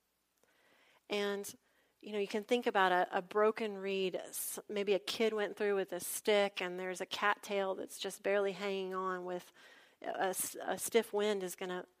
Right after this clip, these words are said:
break it apart, destroy its vitality. Um, you think about a flickering candle. Every now and then I'll watch one of our candles kind of sputter and flicker.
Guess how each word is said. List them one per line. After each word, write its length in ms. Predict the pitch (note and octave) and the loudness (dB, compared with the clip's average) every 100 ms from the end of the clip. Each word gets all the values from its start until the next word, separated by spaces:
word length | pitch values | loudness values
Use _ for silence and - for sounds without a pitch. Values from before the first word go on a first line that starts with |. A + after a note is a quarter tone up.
| _ _ _ _ | _ _ _ _
break 260 | G#3 G3 | 0 0
it 60 | G3 | -2
apart, 640 | F#3 - F#3+ F3 - - _ _ _ _ _ | -10 -8 -6 -6 -8 -18 _ _ _ _ _
destroy 360 | - F#3 - F#3+ | -10 -8 -2 -2
its 160 | F#3 | -2
vitality. 800 | - F3+ - F#3 F3+ - - - _ _ _ _ _ _ _ _ _ _ _ - | -6 -10 -8 -8 -8 -8 -12 -18 _ _ _ _ _ _ _ _ _ _ _ -16
Um, 200 | F#3 F#3 | -12 -10
you 120 | F#3+ | -6
think 240 | - G#3 | -2 0
about 220 | G#3+ F#3+ F3+ | 4 4 4
a 40 | |
flickering 480 | - A3 G#3 G#3+ G3 | 2 2 2 -2 -4
candle. 480 | - G3+ G3+ F#3+ - | -2 -2 2 2 4
Every 280 | G#3 A3+ A3+ | 4 6 4
now 180 | G3+ | 4
and 100 | G#3 | 4
then 140 | G#3 F#3+ | 2 0
I'll 140 | F#3 | 0
watch 320 | G3 G3 - | 4 2 2
one 120 | G#3+ G3 | -4 -2
of 120 | F#3 | -2
our 80 | F#3+ | -4
candles 480 | - G3 G3+ G3+ | -4 -4 -2 -2
kind 180 | - G3+ | -4 -8
of 80 | F#3 | -6
sputter 460 | - - F#3+ G3 F#3+ | -6 -4 -4 -4 -6
and 120 | F#3 | -10
flicker. 480 | - F#3+ - G3 | -8 -8 -6 -10